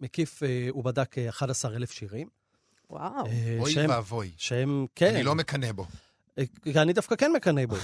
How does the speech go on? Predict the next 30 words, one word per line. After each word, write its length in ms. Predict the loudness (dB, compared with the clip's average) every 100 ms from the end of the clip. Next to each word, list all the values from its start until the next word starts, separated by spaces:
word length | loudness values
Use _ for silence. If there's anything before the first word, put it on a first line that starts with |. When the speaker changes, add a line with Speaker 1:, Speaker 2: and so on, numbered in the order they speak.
| 0
Speaker 2:
<laughs> 120 | 2
Speaker 1:
זאת 160 | 2 4
אומרת, 400 | 4 4 4 4
אה, 280 | 4 6 4
להסתכל 400 | 2 0 2 4
על 80 | 4
השירים 340 | 4 2 2
האלה 160 | 4 2
באיזה 240 | 0 -2 -2
מבט, 520 | -2 0 0 0 0
אה, 260 | 2 2 0
בוחן, 440 | -4 0 0 2
אה, 220 | 0 -2 -4 -8 _ _ _ _ _
כל 140 | 4 6
הכבוד 300 | 6 0 -2
לו, 80 |
קודם 200 | -2 -4
כל, 160 | -2 -6
עבודה 480 | -4 -4 -2 -2 -2
באמת, 380 | -4 -4 -4 -4
אה, 60 | -4 -4 -6 -6
מפוארת. 640 | -6 -2 -2 -2 -4 -8 _ -12
Speaker 3:
אבל 180 | -8 -2
אין 160 | 0
אחד 220 | 0 -2
עשר 260 | -6 -8 -8
אלף 120 | -8
שירים 240 | -12 -12 -12
בתוך 220 | -12 -14
הספר. 340 | -14 -16 -18